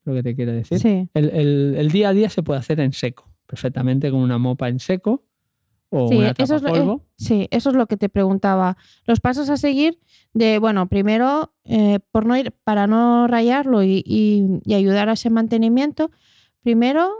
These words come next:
Speaker 2: aspiramos, ¿no? O quitamos la,
Speaker 1: Bueno,
Speaker 2: si
Speaker 1: eso
Speaker 2: hay
Speaker 1: es
Speaker 2: piedras, si hay
Speaker 1: Sí, sí, sí. Si le vas a aplicar algún producto,
Speaker 2: Ajá.
Speaker 1: siempre primero aspirar,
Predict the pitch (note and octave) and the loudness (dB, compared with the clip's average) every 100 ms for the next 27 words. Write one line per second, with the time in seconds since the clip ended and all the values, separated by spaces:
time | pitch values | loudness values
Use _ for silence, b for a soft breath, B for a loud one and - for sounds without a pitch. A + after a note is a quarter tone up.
0 | A4 _ _ _ _ _ - G#3 - F#3 | -14 _ _ _ _ _ -4 -2 0 0
1 | F3+ E3 F#3 C4+ A#4 _ _ _ _ _ | 2 2 0 -2 -4 _ _ _ _ _
2 | _ - G3 F3+ _ - G3 F#3+ F#3+ A3+ | _ -2 -2 -2 _ -6 -4 0 2 2
3 | B3+ A#3 G3+ G3 F#3 F3+ F#3+ F#3 E3+ D3+ | 2 2 4 4 2 2 -2 -4 0 0
4 | D3 F#3+ F3+ A#3 B3+ C#4 B3+ B3+ - A3+ | 2 0 0 -2 -2 -2 -2 -4 -6 -10
5 | - E3+ D#3 D#3+ - D3 F3 D3+ C#3+ C3+ | -2 0 0 -2 -4 -6 -4 -4 -4 -4
6 | C3+ D3+ F3 E3 D3 D#3+ D3 D3 C#3+ C#3 | -4 -4 -6 -6 -6 -6 -4 -4 -4 -2
7 | F3 E3+ F#3+ A#3 - G3+ G3+ _ - D3+ | -4 -4 -6 -6 -10 _ _ _ -6 -4
8 | D3 C#3+ C3+ C#3 D3 C3+ C3+ C#3+ F#3 A3+ | -2 -2 -2 -2 -4 -4 -6 -4 -4 -6